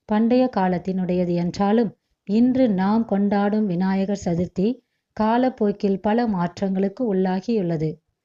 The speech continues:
விநாயகரின் தோற்றம் பற்றிய பல்வேறு புராணக் கதைகள் உள்ளன.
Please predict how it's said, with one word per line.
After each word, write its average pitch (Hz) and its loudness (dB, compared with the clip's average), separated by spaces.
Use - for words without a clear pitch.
விநாயகரின் 254 6
தோற்றம் 214 2
பற்றிய 180 0
பல்வேறு 220 2
புராணக் 196 0
கதைகள் 185 0
உள்ளன. 170 0